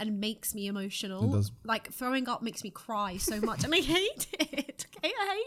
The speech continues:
Speaker 1: hate it. And we're in Bali. The stress of trying to get fucking home during the covid lockdown, like, it kicked it, kicked in while we were there. The stress of getting home, oh my God, I'll never
Speaker 2: <laughs>
Speaker 1: forget it. I was literally throwing up from the stress. And I wasn't crying. I think I was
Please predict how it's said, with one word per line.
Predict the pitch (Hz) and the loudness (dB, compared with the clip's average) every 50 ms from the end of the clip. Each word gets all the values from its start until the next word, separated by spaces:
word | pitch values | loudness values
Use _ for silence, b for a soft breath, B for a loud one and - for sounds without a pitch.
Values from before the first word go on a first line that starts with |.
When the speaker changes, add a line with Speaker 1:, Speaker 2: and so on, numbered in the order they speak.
| 480 - - | -4 -4 -4
Speaker 1:
hate | 285 | -2
it. | 226 226 208 180 - B B B B B 349 B | 0 0 0 0 0 B B B B B 0 B
And | 294 294 311 302 302 320 - - | 2 4 6 6 6 4 2 0
we're | - 269 330 392 453 453 427 | 0 2 2 2 2 2 0
in | 415 415 | 0 0
Bali. | - 330 339 403 440 403 339 214 185 175 185 220 B B B B B | 0 0 0 0 2 0 0 0 0 -2 -4 -6 B B B B B
The | - 349 | -4 -2
stress | 320 - - - 381 381 392 - - | -2 -2 0 0 -2 -2 -2 -6 -10
of | 349 | -10
trying | - - 370 339 | -8 -6 -4 -4
to | 302 | -4
get | 302 262 - | -4 -8 -10
fucking | - - 277 262 - - 247 254 | -8 -8 -8 -8 -8 -8 -6 -4
home | 285 339 349 311 233 | -2 0 2 2 0
during | 208 220 208 208 214 214 202 | 0 -2 -4 -4 -4 -6 -8
the | 208 214 | -8 -8
covid | - - 277 277 269 233 220 | -6 -4 -2 -2 -2 -2 -2
lockdown, | 240 285 311 - 214 - 208 180 160 165 175 180 196 | -2 -2 -2 -2 -2 -2 0 0 2 0 0 -2 -2
like, | 214 233 - | -4 -4 -4
it | - 240 233 220 208 - | -4 -6 -6 -8 -10 -8
kicked | - - - - - - | -6 -6 -4 -4 -2 -4
it, | 311 285 - - | -4 -4 -6 -6
kicked | - - 330 - - - | -6 -6 -6 -4 -4 -4
in | 285 226 202 185 | -2 -2 -2 -4
while | 175 175 196 196 | -4 -4 -4 -4
we | 196 208 202 | -4 -4 -4
were | 180 190 | -4 -2
there. | 208 202 143 98 131 208 B B B B B | -2 -2 -2 -4 -6 -8 B B B B B
The | 262 | -6
stress | - - - - 269 269 285 269 - | -4 -4 -4 0 0 0 0 -2 -4
of | 240 | -4
getting | - 269 240 196 202 214 | -4 -2 -2 -2 -4 -4
home, | 196 226 220 214 202 | -2 -2 -2 0 0
oh | 214 214 | 0 0
my | 233 220 | 0 4
God, | 214 226 - | 6 6 8
I'll | 190 190 | 8 8
never | 214 202 - | 6 6 6
Speaker 2:
<laughs> | 190 - | 8 8
Speaker 1:
forget | 156 - 220 220 | 8 8 6 4
it. | 196 170 - | 4 2 0
I | 214 | -2
was | 202 214 - | -2 -2 -4
literally | 233 208 - - 226 - | -6 -6 -6 -8 -8 -8
throwing | - - 240 226 220 208 185 | -6 -4 -2 0 0 0 -2
up | 196 - - | -6 -8 -10
from | - 208 208 | -10 -8 -8
the | 190 190 | -6 -6
stress. | - - - 175 139 127 - - - - - b b b b b b b | -8 -8 -6 -4 -4 -4 -4 -4 -6 -6 -6 b b b b b b b
And | - 196 | -6 -6
I | 185 | -4
wasn't | 170 190 196 202 - | -4 -6 -8 -10 -10
crying. | - - 180 175 - - - 202 - | -12 -12 -12 -12 -12 -14 -16 -16 -14
I | - | -10
think | - 233 208 - | -8 -8 -8 -8
I | - | -10
was | - - - | -12 -14 -14